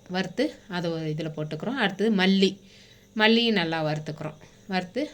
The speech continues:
அதையும் மிளகாவோடய போட்டுக்கிறோம். ஒவ்வொன்றும் தனித்தனியா வறுத்தா நல்லா கம்ப்ளீட்டா ஒவ்வொரு பொருளும் வறுபடும். அதுக்காக தான் தனித்தனியா வறுக்கிறது. So, அடுத்து உளுத்தம்பருப்பையும் நல்லா ப்ரௌனா வறுத்தாச்சு.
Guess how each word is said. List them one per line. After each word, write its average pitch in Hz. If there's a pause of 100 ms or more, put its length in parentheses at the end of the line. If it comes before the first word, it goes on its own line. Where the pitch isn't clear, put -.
அதையும் 185
மிளகாவோடய 160
போட்டுக்கிறோம். 151 (160)
ஒவ்வொன்றும் 254
தனித்தனியா 226
வறுத்தா 220
நல்லா 214
கம்ப்ளீட்டா 202
ஒவ்வொரு 180
பொருளும் 175
வறுபடும். 160
அதுக்காக 170
தான் 170
தனித்தனியா 160
வறுக்கிறது. 147 (560)
So, -
அடுத்து 214
உளுத்தம்பருப்பையும் 202
நல்லா 180
ப்ரௌனா 165
வறுத்தாச்சு. 156